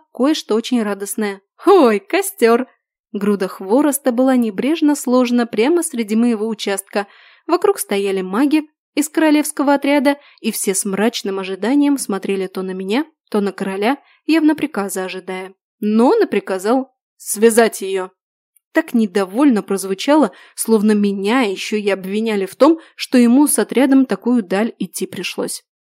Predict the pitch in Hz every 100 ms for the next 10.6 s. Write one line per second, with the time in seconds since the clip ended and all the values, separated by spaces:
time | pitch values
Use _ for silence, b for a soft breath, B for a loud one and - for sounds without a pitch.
0 | _ 302 220 330 440 440 427 403 403 403
1 | - _ 208 196 - 190 185 240 339 349
2 | - _ _ _ _ - - 262 269 -
3 | 277 277 247 269 285 - _ - 220 208
4 | 202 190 254 - 277 254 190 196 247 269
5 | 247 226 208 185 185 185 196 - - 214
6 | 196 202 190 311 - 190 214 _ _ _
7 | - 208 226 220 - 208 196 285 - 381
8 | 339 320 208 190 196 185 185 185 185 180
9 | _ - 240 226 214 202 190 - 196 254
10 | 294 262 226 208 208 214